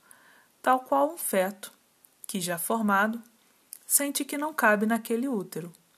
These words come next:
que já não está adequado ao seu tamanho.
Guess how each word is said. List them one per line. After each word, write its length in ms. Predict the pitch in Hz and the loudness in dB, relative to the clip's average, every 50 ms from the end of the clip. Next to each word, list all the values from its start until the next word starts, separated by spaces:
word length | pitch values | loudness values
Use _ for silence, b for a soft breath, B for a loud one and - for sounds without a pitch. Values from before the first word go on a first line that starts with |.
| _ _ _ b b b b b b b b b b _ | _ _ _ b b b b b b b b b b _
que 160 | - - 220 | -4 -2 -2
já 220 | 214 202 226 226 233 | 0 2 4 4 4
não 160 | 233 254 262 | 4 2 0
está 300 | 247 - - - 226 233 | 0 0 2 4 6 6
adequado 580 | 233 240 262 262 - - 202 190 196 220 214 208 | 6 4 2 -2 0 0 4 6 6 6 4 2
ao 80 | 202 | 0
seu 180 | 202 - - 185 | -2 -4 -6 -6
tamanho. 560 | 185 - 196 185 180 170 165 156 151 160 170 | -8 -8 -8 -8 -6 -8 -10 -10 -12 -16 -18